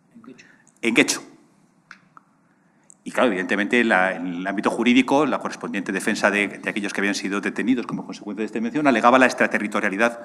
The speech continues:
de la actuación policial. Y el juez, el Tribunal Supremo, de una forma coloquial, decía, bueno,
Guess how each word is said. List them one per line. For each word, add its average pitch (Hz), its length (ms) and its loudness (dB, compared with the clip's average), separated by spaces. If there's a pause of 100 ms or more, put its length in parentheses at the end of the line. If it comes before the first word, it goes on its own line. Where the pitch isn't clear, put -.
(320)
de - 80 -6
la 98 40 -2
actuación 101 260 -4
policial. 101 460 -6 (580)
Y 123 280 2
el 123 100 4
juez, 170 320 6 (180)
el 113 80 -6
Tribunal 123 220 4
Supremo, 139 300 2
de 127 80 2
una 131 80 6
forma 131 340 2 (640)
coloquial, 110 580 0
decía, 104 220 -4
bueno, 107 260 -2